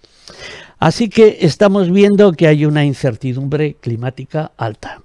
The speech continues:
hay una incertidumbre de viabilidad económica elevada. Eh, se está perdiendo dinero y no se presentan los resultados al Tribunal de Cuentas. Eh,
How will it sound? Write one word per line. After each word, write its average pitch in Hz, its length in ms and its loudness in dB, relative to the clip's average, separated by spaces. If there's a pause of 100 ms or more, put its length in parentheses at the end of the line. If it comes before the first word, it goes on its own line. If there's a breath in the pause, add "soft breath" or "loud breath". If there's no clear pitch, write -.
(140)
hay 180 220 0
una 156 160 -2
incertidumbre 135 880 -8
de 135 160 -6
viabilidad 123 880 -8
económica 123 840 -8
elevada. 113 640 -6 (800 loud breath)
Eh, 160 200 2
se - 140 -2
está 165 220 0
perdiendo 151 520 0
dinero 151 600 2
y 147 100 -6
no 120 160 -10
se 123 140 -12
presentan 117 600 -10
los 135 140 -8
resultados 110 680 -12
al 135 120 -10
Tribunal 98 460 -12
de 117 120 -10
Cuentas. - 520 -18 (1200 loud breath)
Eh, 151 460 2